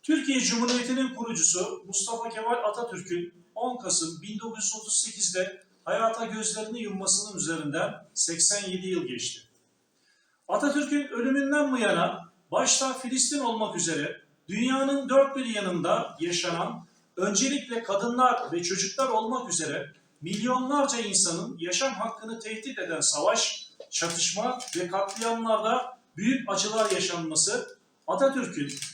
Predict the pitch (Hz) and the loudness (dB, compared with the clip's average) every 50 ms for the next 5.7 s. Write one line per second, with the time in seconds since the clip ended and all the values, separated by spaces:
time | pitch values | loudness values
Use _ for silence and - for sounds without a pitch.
0 | - _ - 143 185 214 240 247 269 277 277 233 208 185 185 185 180 170 165 - | -14 _ -6 -4 -2 0 2 4 4 4 4 4 2 0 0 0 0 0 0 2
1 | 170 185 208 196 185 160 - 147 160 185 170 - - - - _ _ _ 143 180 | 2 0 2 2 2 2 2 2 0 0 -2 -4 -10 -16 -20 _ _ _ -6 -6
2 | 226 220 - - 254 254 247 226 220 226 226 - - - - - - - _ _ | -6 -6 -4 -4 -2 -2 0 0 0 0 2 2 0 0 -2 -6 -12 -18 _ _
3 | - 170 190 214 226 240 247 240 254 - - 180 208 226 254 233 - - - 180 | -6 -4 -2 -2 0 0 0 0 0 -2 0 0 2 2 2 4 4 2 2 2
4 | 175 - 160 156 - 220 226 226 - - _ _ _ _ 180 220 226 233 240 240 | 0 0 0 -2 -4 -6 -8 -8 -12 -16 _ _ _ _ -6 -4 -2 -2 0 2
5 | 240 240 233 180 170 180 190 202 190 196 - 240 - - | 2 2 2 0 0 2 2 2 2 2 0 0 0 -2